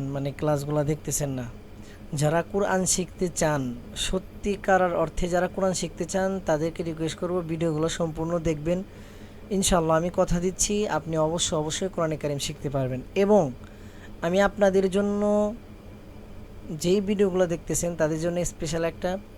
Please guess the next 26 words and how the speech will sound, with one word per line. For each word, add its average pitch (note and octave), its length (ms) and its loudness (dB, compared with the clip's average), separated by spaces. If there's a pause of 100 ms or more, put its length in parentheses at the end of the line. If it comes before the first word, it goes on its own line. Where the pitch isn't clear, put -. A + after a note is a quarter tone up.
(380)
WhatsApp F3 400 2
গ্রুপ F#3 180 2 (120)
থাকবে। G3+ 240 4 (120)
আপনাদের G3 340 2 (200)
যদি G#3+ 220 4 (100)
কোনো G#3+ 120 4 (120)
সমস্যা F3+ 400 2
হয়ে D#3+ 140 2
থাকে, D3+ 280 -2 (160)
যদি E3 180 -4
কোনো F3 200 -4 (100)
প্রবলেম E3+ 400 2
ফেস D3+ 140 -4 (100)
করেন, E3 180 -2 (520)
ইনশাআল্লাহ F3 340 2
ওইখানে F#3 200 0 (120)
নক E3 180 2
করবেন, G3 300 0
আমি D#3+ 180 -2
সরাসরি D#3+ 400 -2
আপনার D3+ 280 -6
সেই D3+ 180 -6
প্রশ্নের D3 360 -6
উত্তর C#3+ 180 -8 (100)
দেব C#3 100 -2 (100)
ইনশাআল্লাহ। E3+ 380 -6